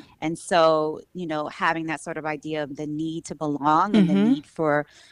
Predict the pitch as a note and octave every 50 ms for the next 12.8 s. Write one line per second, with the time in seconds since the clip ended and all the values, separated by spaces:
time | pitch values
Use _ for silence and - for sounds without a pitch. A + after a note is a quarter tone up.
0 | _ - - - F3 D#3 D#3+ D#3 - - E3 D3+ D3+ D#3 D#3 D3+ D3 C#3+ C#3+ C#3
1 | B2+ - - - F3+ D#3 D3+ D3+ D#3 D#3+ D#3 D#3+ D#3 D3+ D#3 D#3 D3 D3+ D3+ -
2 | - D#3 D3+ D3 D3+ D#3+ D#3+ - - - F3 F#3+ A3 G#3+ A3 G#3+ G3+ G3+ G3 -
3 | - F#3 - - - E3+ D#3+ E3+ A3 D4 - - G3 F3 F3+ G3 A3 B3+ D4+ C#4+
4 | - - G#3 F#3 F#3+ G3 A3 C4 - D#4+ E3+ F#3 A3 D4+ D#4+ - - F#3 F3 F3
5 | E3+ E3+ E3 D#3+ D#3+ E3+ E3+ _ _ _ - _ _ _ _ - F#3 F#3 F#3 F#3
6 | F3+ F3 F3 F3 F3 F3 F3 E3+ E3+ E3 E3 - _ - - - F3+ F3 - E3
7 | E3+ D#3+ D#3+ D#3 D#3 D#3 D#3 D#3 D#3+ - - _ - F3+ E3 D#3 D3 D3 D3 C#3
8 | D#3 D#3+ D3+ D3+ - D#3 D3+ D3+ D3+ D3+ D3+ D3 D3 - C#3+ - - D3 C#3+ D3
9 | C#3+ D3 C#3 C#3+ D3+ F3+ A#3 B3 G3+ F#3+ E3+ F3+ G3+ A#3+ C#4 - D#3 D3 C#3+ -
10 | D3+ D3+ D3 D3 C#3 _ - - - A3+ D3 D3 - - D3+ C#3+ - - D3+ C#3+
11 | B2+ - C#3+ C#3+ C#3 C#3 C#3 C3+ - - - D#3 C#3 - - - C#3+ C#3 C3+ C#3
12 | C3+ C#3+ C#3 C3+ C3+ C3+ C#3 C#3 C#3 C3+ B2+ C3+ C3+ - - -